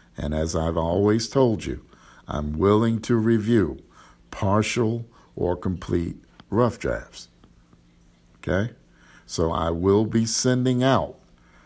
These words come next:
the timeline for when I will accept rough drafts for the third response paper and a timeline for when I will review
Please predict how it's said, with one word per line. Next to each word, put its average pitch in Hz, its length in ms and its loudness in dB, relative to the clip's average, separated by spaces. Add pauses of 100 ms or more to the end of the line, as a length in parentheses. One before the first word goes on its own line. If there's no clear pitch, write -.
(140)
the 98 120 2
timeline 101 880 -2 (580)
for 87 180 -2
when 92 460 0
I 92 260 -2
will 98 280 2
accept - 720 0 (380)
rough 101 500 0
drafts 67 640 -4 (340)
for - 180 -2
the 107 160 0
third 143 600 2
response 73 560 -4
paper 65 420 -8 (840)
and 92 160 2
a 95 60 2
timeline 90 1080 0 (320)
for - 180 -4
when 92 440 0
I 90 320 0
will 92 420 2
review 107 720 2